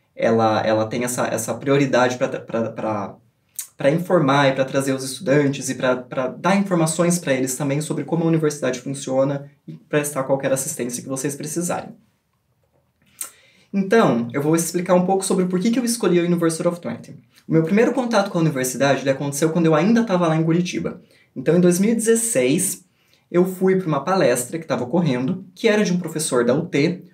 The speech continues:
sobre esse projeto, que é uma parceria, que era uma parceria entre a U T e o município de Curitiba, que era um projeto em mobilidade urbana sustentável.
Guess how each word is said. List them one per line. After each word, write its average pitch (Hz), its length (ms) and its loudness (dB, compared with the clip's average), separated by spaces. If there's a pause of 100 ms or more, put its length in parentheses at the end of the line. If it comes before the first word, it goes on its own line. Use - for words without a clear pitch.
sobre 208 480 2
esse - 240 -4
projeto, 151 560 0
que - 80 -6
é 123 40 -2
uma 135 140 -2
parceria, 160 680 2
que - 160 -4
era 143 120 2
uma 147 140 0
parceria 135 580 2
entre 123 220 -4
a 139 60 4
U 170 100 2
T 175 160 2
e 175 100 4
o 170 40 4
município 185 360 2
de - 120 -12
Curitiba, 147 640 -4
que 113 60 -6
era 127 100 -2
um - 20 -6
projeto 160 440 -2
em - 20 -2
mobilidade 143 480 0
urbana 135 240 2
sustentável. - 720 -8